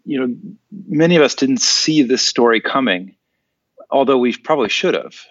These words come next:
Uh, you know, I was just kind of going about my business, my normal life last week when I got an email from a journalist, and, and usually I'm pretty selective in commenting publicly about these things,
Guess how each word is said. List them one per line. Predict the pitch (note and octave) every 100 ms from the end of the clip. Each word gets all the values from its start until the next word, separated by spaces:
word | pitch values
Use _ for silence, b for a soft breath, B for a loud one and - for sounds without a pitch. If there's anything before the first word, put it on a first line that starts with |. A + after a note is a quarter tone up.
| -
Uh, | A#2+ G#2 G2
you | A2+ B2+
know, |
I | B2+
was | C#3+ A#2+
just | A#2
kind | - A#2+
of | G#2 F2+
going | - B2
about | A#2+ A#2+
my | A2+ A2+
business, | G2 A#2+ G#2+ A2+ -
my | G#2+
normal | G#2+ A2+ G#2
life | A2 B2 A#2+
last | G#2+ -
week | A2+ G#2+
when | A2
I | A2
got | G#2 G#2+ - _ _ _ _ _ _ _
an | C3+
email | C#3+ C3+ C3 A#2+
from | - A#2
a |
journalist, | G#2+ F#3+ G#3+ D3+ C#3 -
and, | C#3 B2+ C3+ B2
and | A#2+
usually | B2 A#2+ B2+
I'm | A2 G2+
pretty | - A2 G#2 - _ _
selective | - - A2+ G#2+ - G#2+ F2+ - _
in | B2 A2 G#2 G#2 G#2 G2+ _ _ _ _
commenting | - B2+ B2+ A#2 A2
publicly | G2+ C3 C3 C3 A2+ G2+
about | G2+ G2+
these | - G#2 -
things, | A2 G2+ G2+ G2+ F#2